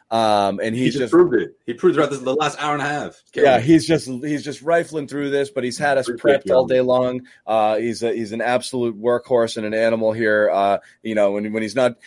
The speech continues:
Speaker 1: he's probably, wh-, wh-, while this was going on, he probably edited three different Patriots videos,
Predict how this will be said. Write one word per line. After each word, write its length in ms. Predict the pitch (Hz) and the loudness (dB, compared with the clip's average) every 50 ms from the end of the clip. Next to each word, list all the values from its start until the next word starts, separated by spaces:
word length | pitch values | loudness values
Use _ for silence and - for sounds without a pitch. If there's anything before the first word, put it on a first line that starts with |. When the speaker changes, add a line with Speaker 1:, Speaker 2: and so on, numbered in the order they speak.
| - - | -8 -4
Speaker 1:
he's 120 | 143 143 | -4 -2
probably, 460 | - - 170 156 151 139 123 123 131 123 | 2 4 4 4 4 4 2 0 2 4
wh-, 220 | 127 127 131 - | 4 4 4 2
wh-, 240 | 131 127 135 135 - | 2 2 0 2 2
while 180 | 143 147 147 147 | 4 4 4 4
this 160 | 135 135 - | 2 -2 -6
was 140 | 127 117 - | -10 -8 -2
going 220 | 139 127 123 120 | 0 0 2 2
on, 120 | 117 117 113 | 0 0 -2
he 60 | 107 | -2
probably 340 | - - 120 107 117 113 113 | 0 0 0 2 2 2 2
edited 320 | 110 107 104 107 101 - | 2 2 0 -4 -8 -6
three 180 | - 117 117 113 | -4 -4 -2 -2
different 280 | 107 104 - 104 95 | -2 -2 -4 -6 -6
Patriots 420 | - 113 107 90 - 107 104 95 - | -4 -4 -4 -2 -2 -2 -4 -4 -2
videos, 460 | 101 104 101 101 98 101 98 92 - | -2 0 2 4 4 4 2 0 -4